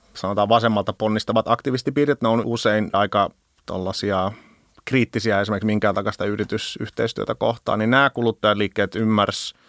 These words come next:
okei, kun siis se alkoi tuosta niinku roskistyykkauksesta ja siitä laajeni, ne ymmärsi tosi nopeasti, että niinku roskistyykkaus ihan sen niinku hygieniafaktorin, mutta myös sosiaalisten faktoreiden takia,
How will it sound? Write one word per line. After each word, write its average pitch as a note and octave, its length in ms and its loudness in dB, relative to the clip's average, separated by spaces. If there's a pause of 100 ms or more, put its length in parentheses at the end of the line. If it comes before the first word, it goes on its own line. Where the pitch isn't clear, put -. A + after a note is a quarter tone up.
(420)
okei, G#2+ 280 0
kun G2+ 100 -2
siis G2 160 -8
se A2 80 4
alkoi A2 340 2
tuosta G2 480 -4
niinku G2 220 -6
roskistyykkauksesta G2+ 960 -4
ja F#2+ 80 -2
siitä G2 260 -4
laajeni, A#2 320 2
ne C3 100 0
ymmärsi A#2 300 2
tosi A2 200 -4
nopeasti, G#2+ 560 0
että F#2+ 180 -6
niinku G2+ 180 -2
roskistyykkaus G2+ 800 -2
ihan G2 200 -2
sen G2 200 -2
niinku G#2 180 -4
hygieniafaktorin, A2 960 2
mutta G2+ 240 -2
myös G2 200 -2
sosiaalisten G2+ 520 -2
faktoreiden F#2 600 -4
takia, F#2+ 440 -2